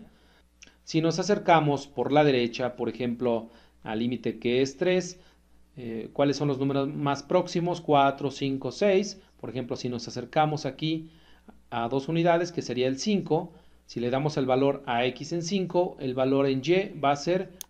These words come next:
cuatro. Siempre va a ser cuatro. Si nos acercamos ahora por,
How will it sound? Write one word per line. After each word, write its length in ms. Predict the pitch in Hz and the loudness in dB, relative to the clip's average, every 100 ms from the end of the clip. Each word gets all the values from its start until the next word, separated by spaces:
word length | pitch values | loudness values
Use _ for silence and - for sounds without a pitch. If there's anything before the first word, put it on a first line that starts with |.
| - | -4
cuatro. 540 | 135 104 - 98 87 - _ | -2 -2 -4 -12 -14 -18 _
Siempre 520 | - 190 190 160 156 | -6 0 0 2 2
va 100 | 151 | 2
a 40 | |
ser 280 | 147 147 127 | 2 -2 -4
cuatro. 480 | - 107 82 - - - - _ _ | -4 -4 -4 -10 -20 -20 -20 _ _
Si 160 | - 165 | -8 -4
nos 200 | 156 151 | -2 -4
acercamos 760 | 135 143 139 151 139 127 120 | -2 -2 0 0 0 -2 -4
ahora 440 | 135 123 120 117 117 | -4 -2 0 -2 -6
por, 320 | 117 104 - | -8 -8 -10